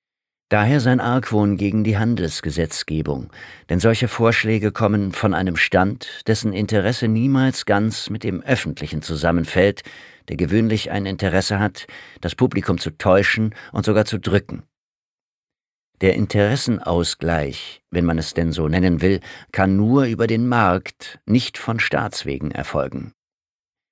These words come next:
Welche Gattung des einheimischen Gewerbefleißes er mit seinem Kapital in Gang bringen kann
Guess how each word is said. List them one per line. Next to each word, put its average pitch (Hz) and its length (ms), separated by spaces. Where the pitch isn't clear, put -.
Welche 131 340
Gattung 123 460
des - 240
einheimischen 110 580
Gewerbefleißes 101 960
er 104 160
mit 98 140
seinem 92 260
Kapital 98 580
in 87 180
Gang 92 280
bringen 95 300
kann 113 360